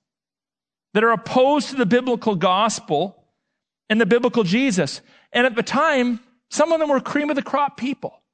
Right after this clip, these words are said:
So how do we process that? Well, notice what it says.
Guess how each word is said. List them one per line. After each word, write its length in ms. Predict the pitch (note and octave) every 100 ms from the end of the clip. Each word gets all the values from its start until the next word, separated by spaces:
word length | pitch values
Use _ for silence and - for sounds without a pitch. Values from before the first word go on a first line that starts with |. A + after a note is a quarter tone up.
| _ _ _ _ _ _ _ _ _ _ _ _ _
So 200 | - A3+
how 120 | G#3
do 80 | C#4+
we 360 | C4 G3+ E3 - _ _ _ _ _ _
process 680 | - A#3 A3 A#3 - E3 -
that? 540 | - B2 D3 A3 - _ _ _ _ _ _ _ _
Well, 400 | D3 D#3+ F#3+ C#3+
notice 320 | C#3+ E3+ F#3+ -
what 100 | G#3+
it 80 |
says. 560 | G#3 D#3 C3 D#3 D#3 -